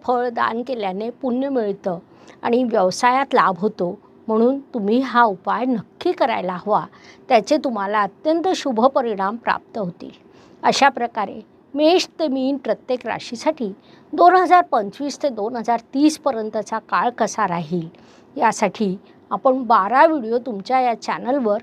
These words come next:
अपलोड केलेले आहे. तुम्हाला अनेक प्रश्न पडत असतात, या प्रश्नांची उत्तरं आपण आपल्या शास्त्रात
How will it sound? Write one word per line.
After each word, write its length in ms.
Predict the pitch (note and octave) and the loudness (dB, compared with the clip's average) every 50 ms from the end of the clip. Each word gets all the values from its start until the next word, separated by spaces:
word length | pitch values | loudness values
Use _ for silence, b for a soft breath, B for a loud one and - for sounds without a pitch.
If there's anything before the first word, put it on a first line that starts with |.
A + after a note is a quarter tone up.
| - - _ | -6 -10 _
अपलोड 420 | - B3+ A#3 - E4 E4+ F4 E4+ D4+ - | -6 -6 -2 2 4 4 4 4 2 0
केलेले 360 | D#4+ C#4+ C4+ C4 B3 B3 B3+ | -2 -2 -2 -4 -4 -2 2
आहे. 340 | B3 A#3 A3+ - - G#3+ A3+ - - - _ - - - - - - - _ _ - - _ - - - - - - - - - - B B B B B B - | 2 2 0 0 -4 -8 -10 -10 -16 -20 _ -20 -20 -20 -20 -20 -20 -20 _ _ -20 -20 _ -20 -20 -20 -20 -20 -20 -20 -20 -20 -20 B B B B B B 0
तुम्हाला 440 | - D#4 D#4 D#4+ E4 F#4+ G4+ F#4+ D#4+ | 4 6 8 8 8 8 8 8 6
अनेक 320 | C#4 D4 D#4 E4 F4 - - | 6 4 2 2 2 0 -4
प्रश्न 360 | C#4 B3 A3 - - - C#4+ | -6 -6 -6 -6 -8 -10 -10
पडत 380 | C#4 - A#3+ G#3+ A#3 A3 A3+ | -10 -10 -8 -8 -8 -4 -4
असतात, 420 | A#3 G3+ - - - A#3 F#3 F#3 G#3 - b b b b b _ | -4 -4 -4 -6 -4 -4 -4 -4 -6 -12 b b b b b _
या 120 | A#3+ A#3+ A#3 | 4 4 4
प्रश्नांची 640 | A#3 B3 A3+ F#3+ F3 - - B3 A#3 A3+ A3+ C4 C#4 | 4 2 -2 -2 -4 -4 -4 -4 -4 -4 -2 -2 -2
उत्तरं 680 | C4+ A#3+ A3+ G#3+ - _ - C#4+ D4 D4+ B3+ G3+ A#3 C4 - _ _ - | -2 -2 -2 -6 -6 _ 4 6 8 8 6 4 2 -2 -10 _ _ -10
आपण 260 | - G#3+ - A#3+ A#3+ | -10 -4 -2 0 2
आपल्या 320 | A#3+ F#3+ - - A3+ G#3+ G3 | 2 0 0 -2 -4 -4 -4
शास्त्रात 600 | - - - G3 F#3 - - - B3+ B3+ C4 D4+ | -4 -6 -8 -8 -8 -10 -8 -2 0 2 2 0